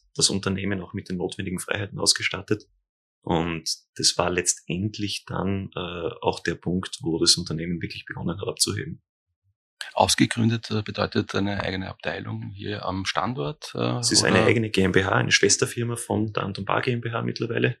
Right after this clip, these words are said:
Speaker 1: Ist auch nicht am Standort, sondern in einem kleinen Gebäude, eineinhalb Kilometer Luftlinie südlich von uns.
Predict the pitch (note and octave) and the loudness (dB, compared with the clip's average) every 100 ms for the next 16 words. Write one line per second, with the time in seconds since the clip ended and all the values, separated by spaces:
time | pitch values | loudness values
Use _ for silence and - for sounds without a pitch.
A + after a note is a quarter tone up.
0 | - - - G#2 A2+ - A2+ - F#2+ - | -12 -4 2 4 4 2 0 2 2 2
1 | F#2 A2+ A2+ - F#2+ F#2+ - G2+ F#2+ F#2 | 0 0 4 4 6 4 4 -2 -2 -4
2 | F#2 G2 G#2 G#2 - F#2+ G2 G2+ G2+ _ | -4 0 2 2 2 6 8 8 6 _
3 | _ - F#2+ G2+ - - F#2+ F#2+ - G2 | _ 0 2 4 0 0 2 2 4 2
4 | G2+ - G2 G2 F#2+ F#2 _ - A#2 B2+ | 2 4 6 6 4 0 _ 4 6 4
5 | B2 A2+ G#2+ A2+ - - | 4 4 6 6 4 2